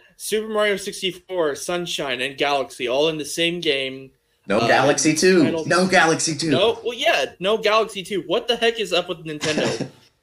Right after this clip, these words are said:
Speaker 1: Uh, but then again, I can see why they don't wanna include Galaxy two, because Galaxy two, it was originally meant to be D L C for Galaxy one, and it was called Super Mario Galaxy one point five originally.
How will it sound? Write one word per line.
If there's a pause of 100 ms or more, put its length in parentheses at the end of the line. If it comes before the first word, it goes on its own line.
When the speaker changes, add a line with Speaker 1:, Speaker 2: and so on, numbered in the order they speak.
(160)
Speaker 1:
Uh,
but
then
again,
I
can
see
why
they
don't
wanna
include
Galaxy
two, (460)
because (100)
Galaxy
two, (480)
it
was
originally
meant
to
be
D
L
C
for
Galaxy
one,
and
it
was
called
Super
Mario
Galaxy
one
point
five
originally.